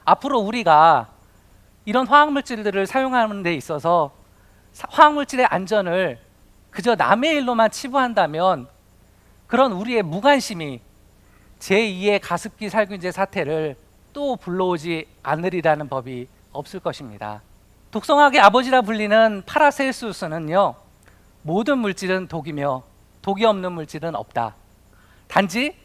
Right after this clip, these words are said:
그 용량이 독성을 띠지 할-, 않게 할 뿐이다"라고 말했습니다. 아무리 무해한 물질이라고 해도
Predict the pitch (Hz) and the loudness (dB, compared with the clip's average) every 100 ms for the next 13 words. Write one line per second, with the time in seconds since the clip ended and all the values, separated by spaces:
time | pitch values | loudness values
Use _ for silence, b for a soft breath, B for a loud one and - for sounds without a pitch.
0 | _ 240 214 190 277 294 226 226 123 - | _ -6 -4 -4 2 2 0 -6 -8 -14
1 | _ - 196 - 233 233 254 285 269 269 | _ -8 -8 -2 0 0 -2 -10 -6 0
2 | 269 - _ 139 196 214 277 247 247 196 | 0 -2 _ 2 2 2 0 0 -2 -8
3 | 147 120 113 - _ _ 147 139 139 123 | -2 0 -2 -8 _ _ -4 -2 -2 -4
4 | 123 113 104 98 95 - _ _ b b | -8 -16 -12 -12 -12 -16 _ _ b b
5 | b b b b b 185 247 302 269 202 | b b b b b 4 4 4 0 0
6 | 269 269 262 208 202 226 196 175 165 175 | 2 4 2 -2 -8 -8 0 0 2 -4
7 | 151 151 185 117 | -4 -4 -2 -4